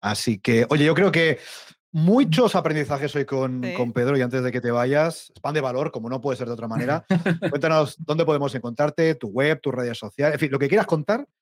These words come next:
Speaker 3: Sí.
Speaker 1: Este es el momento.
Speaker 3: Perfecto, bueno, pues muchísimas gracias, Jordi, y muchísimas gracias, Rosa. La verdad que ha sido un placer.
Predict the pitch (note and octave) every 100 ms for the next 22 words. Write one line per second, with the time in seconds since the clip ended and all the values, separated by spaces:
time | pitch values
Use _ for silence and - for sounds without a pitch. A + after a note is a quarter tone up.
0 | - C#3+ D#3+ - _ _ G#2 - - G2+
1 | F#2 _ _ _ - A#2 G#2+ C3 A2+ C3
2 | C3+ A#2+ A2 G#2 A2+ A#2+ C3 B2 B2 A#2+
3 | C3 B2 B2+ A2+ B2+ C3+ D#3+ G3 - _
4 | _ A2+ A2+ A#2 B2 A#2 A#2 B2 A2 A#2+
5 | E3 F3+ A#2+ A2 A2 A2+ A#2+ A#2+ A#2 C#3
6 | C3 B2+ A2 - D#3